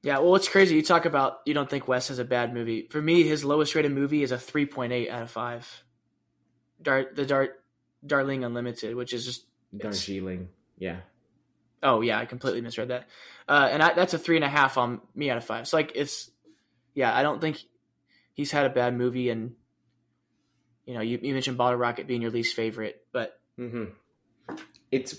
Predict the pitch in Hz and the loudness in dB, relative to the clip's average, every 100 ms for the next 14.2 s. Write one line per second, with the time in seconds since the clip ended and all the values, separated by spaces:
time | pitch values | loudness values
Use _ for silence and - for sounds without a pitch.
0 | - _ 135 131 98 107 120 131 131 139 | -20 _ -4 -2 -2 0 0 -2 -2 -2
1 | 127 110 95 87 - - 95 - _ _ | -2 -2 -2 -2 -6 -8 -10 -12 _ _
2 | _ _ 120 117 - - - - 127 127 | _ _ 0 0 -2 -12 -12 -6 -4 -4
3 | - 107 107 110 - 113 - - 98 101 | -6 -6 -6 -6 -2 -2 -4 -8 -4 -2
4 | 104 104 117 110 101 87 85 - - 85 | -2 -2 -4 -4 -8 -8 -10 -12 -10 -8
5 | - 92 92 95 104 107 107 - 110 - | -8 -6 -2 0 0 -2 -8 -10 -8 -6
6 | 101 107 127 - - - _ - _ 131 | -4 -4 -6 -12 -20 -20 _ -20 _ -6
7 | 131 123 107 107 117 175 185 147 113 - | -2 -2 0 0 2 2 0 0 0 -2
8 | - 104 95 - _ - 117 113 101 - | -8 -8 -8 -12 _ -6 -4 -4 -6 -8
9 | 101 98 92 82 78 - 87 80 76 90 | -6 -6 -6 -8 -12 -10 -10 -8 -12 -14
10 | _ _ - 92 87 87 80 - - - | _ _ -10 -8 -6 -4 -6 -8 -16 -4
11 | 101 - - 92 87 82 82 - 82 82 | -4 -4 -6 -6 -6 -4 -6 -6 -12 -10
12 | 80 - - 85 - 104 101 - 113 107 | -10 -10 -10 -12 -10 -12 -12 -2 -2 0
13 | 110 - 107 101 98 107 90 90 92 110 | -4 -4 -2 -2 -2 -4 -4 -6 -4 -2
14 | 113 | -4